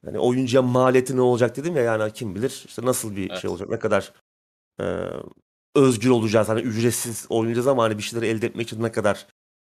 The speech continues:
Speaker 1: e, kendimizi <laughs> zorlamamız gerekecek, saatler gömmemiz gerekecek. Bunlar bilinmiyor. Tabii kaykay mekanikleri, fizikler, oynanış, bu konuda hani bir şeyler gösteriyorlar ama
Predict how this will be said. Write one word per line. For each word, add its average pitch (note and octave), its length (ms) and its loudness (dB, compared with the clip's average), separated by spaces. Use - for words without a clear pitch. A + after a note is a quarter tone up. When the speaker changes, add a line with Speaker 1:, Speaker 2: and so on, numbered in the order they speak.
Speaker 1:
e, G2+ 300 2
kendimizi A2 560 -2
<laughs> B2+ 40 -4
zorlamamız A2+ 640 0
gerekecek, G#2 600 -2
saatler G#2+ 500 0
gömmemiz G2 440 -6
gerekecek. F#2 520 -8
Bunlar A2+ 400 -4
bilinmiyor. C3+ 500 0
Tabii D#3+ 180 -2
kaykay E3 420 4
mekanikleri, D#3+ 680 0
fizikler, D#3 800 2
oynanış, D3 880 0
bu C#3+ 100 -2
konuda D#3+ 280 0
hani D#3 120 2
bir D3+ 60 -6
şeyler D#3+ 240 2
gösteriyorlar D#3+ 480 0
ama F3+ 300 2